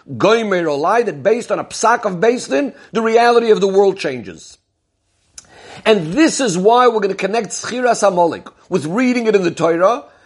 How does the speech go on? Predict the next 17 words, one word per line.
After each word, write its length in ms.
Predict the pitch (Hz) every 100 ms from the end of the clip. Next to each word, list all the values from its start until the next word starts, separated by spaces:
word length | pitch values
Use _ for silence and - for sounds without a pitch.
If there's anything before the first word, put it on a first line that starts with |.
| _ - -
because 640 | 190 190 208 277 165 135 - _
when 180 | 175 202
we 140 | 185
read 260 | 175 254 294
it 100 | 254
in 100 | 226
the 100 | 202
Torah, 400 | - 220 302 220
then, 280 | 190 190 175
then 380 | 139 160 190 156
that 260 | 226 254 202
remembering 680 | 196 196 214 269 240 220
of 80 | 196
Amalek 380 | 185 226 240 180
becomes 280 | 185 180 175
so 140 | 226
powerful 800 | - - 269 349 208 180 190